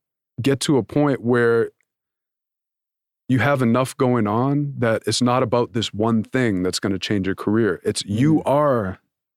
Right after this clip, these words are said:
Speaker 1: in command of, of your whole operation.
Speaker 2: Yeah.
Speaker 1: And because you're the C E O of you, you are, you are able to say yes or no depending on what's right for you.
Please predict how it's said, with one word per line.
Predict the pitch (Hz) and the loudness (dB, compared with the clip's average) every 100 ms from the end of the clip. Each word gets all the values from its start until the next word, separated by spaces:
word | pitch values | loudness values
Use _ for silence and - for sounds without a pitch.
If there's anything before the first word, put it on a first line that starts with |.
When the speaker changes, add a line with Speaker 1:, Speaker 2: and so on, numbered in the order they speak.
| - | -2
Speaker 1:
in | 127 | 0
command | 117 113 110 123 110 90 | 0 0 2 2 0 -2
of, | - 101 92 - | -2 -2 -4 -4
of | 107 95 | -2 0
your | 113 | 0
whole | 101 113 | 2 0
operation. | 95 101 92 85 104 - - _ | 0 -4 -4 -2 -2 -4 -10 _
Speaker 2:
Yeah. | 139 113 110 _ _ _ _ | -6 -4 -6 _ _ _ _
Speaker 1:
And | 120 117 110 98 98 | 0 2 2 -2 -2
because | 120 - 151 165 120 | -2 0 0 2 2
you're | 113 113 110 101 98 _ _ _ _ _ | 2 2 2 -2 -6 _ _ _ _ _
the | 113 | -2
C | 110 - 151 127 | 0 2 4 4
E | 117 | 4
O | 135 120 | 4 2
of | 95 85 | 0 0
you, | 98 147 90 - _ _ _ _ _ | 0 0 -2 -12 _ _ _ _ _
you | 92 107 156 147 | -2 2 4 2
are, | 110 117 123 113 104 98 _ _ _ _ _ _ _ _ _ _ _ _ _ | 2 2 2 2 0 -6 _ _ _ _ _ _ _ _ _ _ _ _ _
you | 113 127 | 0 2
are | 123 143 | 4 2
able | 123 120 113 | 2 0 0
to | 98 | -2
say | - 104 | -2 0
yes | 98 104 - | 0 -2 -2
or | |
no | 104 104 | 0 0
depending | 95 - 123 117 | -2 -4 -2 0
on | 92 | 0
what's | 107 - - | -4 -6 -2
right | 107 - | -4 -2
for | 90 | -4
you. | 87 127 113 | -2 0 -2